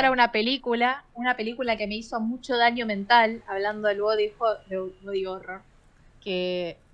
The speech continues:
Speaker 2: a
Speaker 1: Body
Speaker 2: pesar de
Speaker 1: horror.
Speaker 2: que el género no me fascina tanto, me encanta esa película, es Tokyo Gore Police.
Speaker 1: Muy bueno.
Speaker 2: Que esa película
Speaker 1: Muy
Speaker 2: es
Speaker 1: bueno, muy bueno. <laughs>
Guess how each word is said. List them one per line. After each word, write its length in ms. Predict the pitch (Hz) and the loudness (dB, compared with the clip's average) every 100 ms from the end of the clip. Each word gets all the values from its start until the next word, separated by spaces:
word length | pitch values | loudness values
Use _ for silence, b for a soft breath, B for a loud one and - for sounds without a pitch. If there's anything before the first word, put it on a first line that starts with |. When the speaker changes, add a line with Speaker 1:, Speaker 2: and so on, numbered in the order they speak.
| - | 2
Speaker 2:
a 100 | 220 | 4
Speaker 1:
Body 100 | 220 | 4
Speaker 2:
pesar 240 | 214 285 | 6 8
de 60 | 302 | 8
Speaker 1:
horror. 60 | 285 | 4
Speaker 2:
que 40 | |
el 80 | 233 | 0
género 360 | 226 285 285 254 | -2 -2 0 0
no 120 | 247 | 0
me 100 | 269 | -4
fascina 480 | 262 240 240 262 262 | 2 2 2 -4 0
tanto, 440 | 269 269 262 269 220 | 2 0 0 0 0
me 80 | 208 | -4
encanta 280 | 208 254 294 | -2 -2 0
esa 140 | 226 | -2
película, 440 | 220 226 233 208 | -2 -8 -6 -4
es 120 | 208 208 | -4 -2
Tokyo 320 | 220 220 202 | -4 -2 2
Gore 200 | 208 214 | 4 2
Police. 460 | 196 185 190 - _ _ _ - | -2 -4 -6 -12 _ _ _ -4
Speaker 1:
Muy 140 | 254 | -2
bueno. 220 | 190 196 - - | 0 -4 -6 -8
Speaker 2:
Que 100 | 233 | -4
esa 200 | 233 254 | 2 2
película 500 | 247 277 233 254 254 | 4 -2 4 6 10
Speaker 1:
Muy 80 | 349 | 12
Speaker 2:
es 80 | 277 | 12
Speaker 1:
bueno, 240 | 262 220 165 - _ _ | 8 4 -2 -14 _ _
muy 140 | 320 | 4
bueno. 460 | 359 359 339 302 233 - _ _ _ _ - | 6 8 6 4 -4 -12 _ _ _ _ -12
<laughs> 220 | - | -12